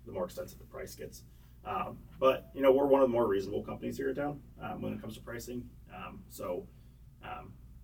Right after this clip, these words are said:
you know, I tell people in that six fifty a square foot is probably our average price,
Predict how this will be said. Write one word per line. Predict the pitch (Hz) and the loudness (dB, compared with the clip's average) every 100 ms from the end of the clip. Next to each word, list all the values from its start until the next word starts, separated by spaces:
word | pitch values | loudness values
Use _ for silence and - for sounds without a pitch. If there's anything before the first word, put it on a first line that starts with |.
| - | -18
you | 104 | -8
know, | |
I | 92 | -8
tell | 95 98 | -4 -6
people | 101 101 | -2 -4
in | 95 | -4
that | 92 - | -10 -12
six | - 110 - | -10 -10 -8
fifty | 110 120 - | -10 -8 -8
a | |
square | - - - | -6 -6 -6
foot | 523 - | -6 -8
is | |
probably | - 196 185 | -10 -8 -6
our | - | -6
average | 185 - 180 | -6 -8 -12
price, | 185 190 214 | -12 -12 -12